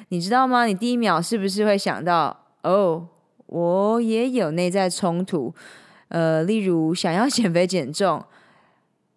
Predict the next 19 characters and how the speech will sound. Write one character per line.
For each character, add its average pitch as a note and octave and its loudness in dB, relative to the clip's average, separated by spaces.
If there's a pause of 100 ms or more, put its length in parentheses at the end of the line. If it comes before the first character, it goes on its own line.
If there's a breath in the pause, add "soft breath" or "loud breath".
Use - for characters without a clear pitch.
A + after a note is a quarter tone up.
(260)
与 D#3 0 (160)
想 E3+ -2
要 F#3+ 0
享 F#3+ -4
受 F3 -2
美 D3 -6
食， A2 -8 (760)
一 B3+ -2
左 D#3 -6 (240)
一 D#3 -8
右 F#3+ 0 (260)
的 D3 -2
两 - -4
个 D3 -6
内 F#3+ -2
心 D#3+ -6
小 G#2+ -6
魔 A2 -8
鬼， G2+ -8